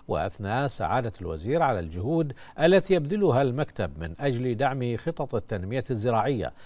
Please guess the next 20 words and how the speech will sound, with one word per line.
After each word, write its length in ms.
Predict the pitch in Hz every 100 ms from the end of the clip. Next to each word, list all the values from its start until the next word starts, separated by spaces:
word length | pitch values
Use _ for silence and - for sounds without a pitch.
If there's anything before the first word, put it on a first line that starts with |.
| -
في 160 | - 120
دول 280 | 120 107
مجلس 340 | 82 101 107 110
التعاون 540 | 98 107 104 95 131
لدول 420 | 156 92 82 120
الخليج 440 | 117 98 107 110 120
العربية 580 | 113 107 117 135 139 117
واليمن، 460 | 113 90 85 71 62 - - - - - - - 143
معربا 500 | 190 214 156 165 151
عن 120 | 156
تطلعه 440 | 165 156 147 175
إلى 520 | 156 110 160 175 117
زيادة 400 | 104 120 147 127 -
التنسيق 540 | 107 120 110 - 196 -
والتعاون 800 | 92 73 - 98 110 113 131 165
بين 200 | 143 131
الوزارة 520 | 117 117 123 143 76
والمكتب 640 | 69 69 98 - - 135 131 - -
في 160 | 190
كافة 340 | 185 214 175